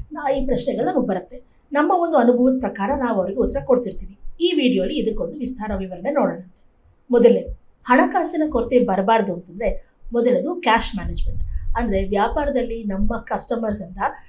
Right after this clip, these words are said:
ನಮ್ಗೆ ಬರ್ಬೇಕಾಗಿರೋ ದುಡ್ಡು ಅಥವಾ ನಾವು ಪಾವತಿ ಮಾಡ್ಬೇಕಾಗಿರೋ ಒಂದು, ಆ, ಎಕ್ಸ್‌ಪೆನ್ಸಸ್ ಅಂತೀವಲ್ಲ, ಆ ಖರ್ಚು, ಖರ್ಚುಗಳ ಬಗ್ಗೆ ಒಂದು ವ್ಯಾಪಾರಿ ಒಂದು ಮುಖ್ಯವಾಗಿ ಗಮನ ಕೊಟ್ಟಾಗ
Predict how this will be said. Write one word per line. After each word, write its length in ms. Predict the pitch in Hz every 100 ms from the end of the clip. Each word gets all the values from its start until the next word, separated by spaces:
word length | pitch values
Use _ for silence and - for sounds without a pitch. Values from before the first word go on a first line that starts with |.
| -
ನಮ್ಗೆ 240 | 226 214 226
ಬರ್ಬೇಕಾಗಿರೋ 720 | 190 190 196 185 180 214 208
ದುಡ್ಡು 220 | 175 165 - - _ -
ಅಥವಾ 220 | 196 254 240
ನಾವು 400 | 190 202 247 262
ಪಾವತಿ 500 | 214 214 240 254 254
ಮಾಡ್ಬೇಕಾಗಿರೋ 720 | 254 202 202 202 185 185 208
ಒಂದು, 420 | 208 180 240 359 - _ _
ಆ, 380 | 220 196 185 185 -
ಎಕ್ಸ್‌ಪೆನ್ಸಸ್ 560 | 240 - 233 208 208
ಅಂತೀವಲ್ಲ, 360 | 190 170 180 185 180 - _ -
ಆ 100 | 240
ಖರ್ಚು, 640 | 262 262 254 - - -
ಖರ್ಚುಗಳ 400 | 233 - 208 190
ಬಗ್ಗೆ 400 | 170 180 - - _ - - - -
ಒಂದು 200 | 226 214
ವ್ಯಾಪಾರಿ 500 | 202 202 - 226 226
ಒಂದು 240 | 208 196
ಮುಖ್ಯವಾಗಿ 500 | 202 247 254 226 208
ಗಮನ 380 | 202 190 208 254
ಕೊಟ್ಟಾಗ 340 | 254 156 165